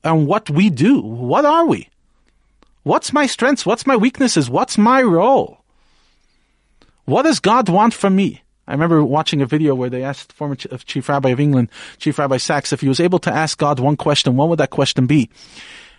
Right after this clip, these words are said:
And many people have different responses, but his response stuck in my mind. He responded, he said, "I would ask God, 'What do you want from me? Why, what do you want from me? Why am I here? What's my purpose?'" That's the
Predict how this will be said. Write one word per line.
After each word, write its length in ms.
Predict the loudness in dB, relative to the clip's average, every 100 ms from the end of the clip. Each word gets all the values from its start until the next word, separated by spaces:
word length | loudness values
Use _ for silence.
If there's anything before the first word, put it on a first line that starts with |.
| _ _
And 140 | -6 -2
many 160 | -2
people 260 | -2 -4 -2
have 140 | -2
different 240 | -4 -6 -8
responses, 440 | -4 -4 -4 -4
but 140 | -2
his 300 | 0 0 -2
response 400 | -4 -4 -2 -2
stuck 240 | 0 -2 0
in 40 |
my 140 | 0 0
mind. 320 | 0 0 -2
He 80 | -4
responded, 460 | -6 -2 -2 0
he 80 | -2
said, 180 | 0 0
"I 60 |
would 100 | 0
ask 240 | 0 -4 -2
God, 320 | 0 0 -2 -10 _ _
'What 260 | -6 -6 -4
do 100 | -4
you 200 | 0 0
want 360 | 2 0 0
from 600 | -6 -20 -10 -6 -4 -4 -4
me? 220 | -6 -8 _ _ _ -20 -20 -20 _ _ _ _ _ _
Why, 480 | -4 0 0 0 -2 -6 -16 -12
what 260 | -6 -4 -2
do 60 | 0
you 80 |
want 160 | 0 0
from 100 | -4
me? 120 | -6
Why 240 | -4 -2 0
am 100 | -2
I 80 | -4
here? 280 | -6 -8 -16 _ _ _ _ _
What's 240 | -6 -2 0
my 380 | 2 2 0
purpose?'" 500 | -2 -4 -6 -6 -6
That's 160 | -4 -4
the 120 | -6